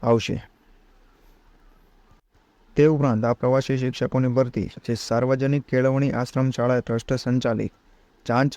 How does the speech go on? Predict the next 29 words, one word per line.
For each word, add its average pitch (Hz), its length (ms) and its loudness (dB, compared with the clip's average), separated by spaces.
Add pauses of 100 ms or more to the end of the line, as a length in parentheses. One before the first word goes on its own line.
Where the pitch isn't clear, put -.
તાલુકો 123 440 2
રાજુલા 127 500 0
અને 131 140 0
જિલ્લો 120 280 0
અમરેલી 123 400 0
સંચાલિત 123 540 0
અનુદાનિત 127 540 0
નિવાસી 120 360 0
પ્રાથમિક 117 500 0
શાળા 123 300 2
માટે 104 360 -4 (400)
જે 120 120 0
ગુજરાત 120 380 2
સરકારના 127 440 0
સામાજિક 120 560 -2
અને 120 140 0
ન્યાય 117 260 0
અધિકારિતા 120 600 0
વિભાગના 117 440 0
ઠરાવ 120 320 0
મુજબ 113 300 -2 (540)
નીચે 117 200 0
મુજબ 131 260 2
પ્રાથમિક 120 460 0
વિભાગમાં 123 400 0
પ્રવાસી 117 400 -2
શિક્ષકોની 123 600 0
ભરતી 117 380 0
કરવાની 113 480 -2